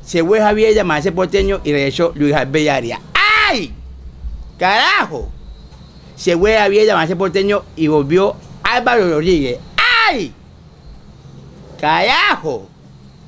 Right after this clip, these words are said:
Y el reemplazo de Javier Morales, ¿quién es?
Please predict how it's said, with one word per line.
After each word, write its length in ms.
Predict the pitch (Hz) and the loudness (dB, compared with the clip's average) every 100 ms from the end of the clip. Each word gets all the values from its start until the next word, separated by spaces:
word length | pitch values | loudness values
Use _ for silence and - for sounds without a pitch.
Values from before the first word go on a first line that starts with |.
| - | -10
Y 100 | 135 | -4
el 100 | 151 | -2
reemplazo 760 | 156 156 143 214 220 214 214 202 - | 0 -2 0 0 0 0 -2 -2 -8
de 260 | 135 139 127 - - - - - | -4 -4 -4 -12 -20 -20 -10 -4
Javier 320 | 135 156 190 | 0 0 0
Morales, 440 | 185 185 185 180 - | 0 0 0 0 0
¿quién 160 | 196 | 0
es? 160 | 226 | 0